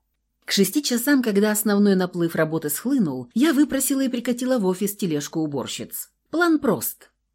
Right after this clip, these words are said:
Спустить забытые папки на парковку и загрузить во внедорожник. А после выехать за черту города и сжечь одну за другой. Я не думала, что бумага может быть настолько тяжелая.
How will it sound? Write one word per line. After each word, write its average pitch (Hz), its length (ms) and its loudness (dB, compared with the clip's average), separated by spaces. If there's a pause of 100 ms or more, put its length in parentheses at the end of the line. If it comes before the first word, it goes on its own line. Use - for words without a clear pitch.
Спустить 202 540 -2
забытые 175 400 2
папки 156 340 -2
на 151 120 -2
парковку 143 640 -4
и - 160 2
загрузить 233 540 0
во 214 80 -2
внедорожник. 180 840 -2 (240)
А 320 80 -2
после 339 380 0
выехать 240 420 2
за 190 80 0
черту 190 340 -2
города 214 460 0
и 254 180 -2
сжечь 156 420 -4
одну 139 280 -4
за 135 100 -6
другой. 123 560 -8 (260)
Я 131 380 0
не 254 160 2
думала, 165 420 0
что - 180 -6
бумага 156 380 -2
может 180 280 0
быть 160 180 -4
настолько 147 480 -4
тяжелая. 117 600 -8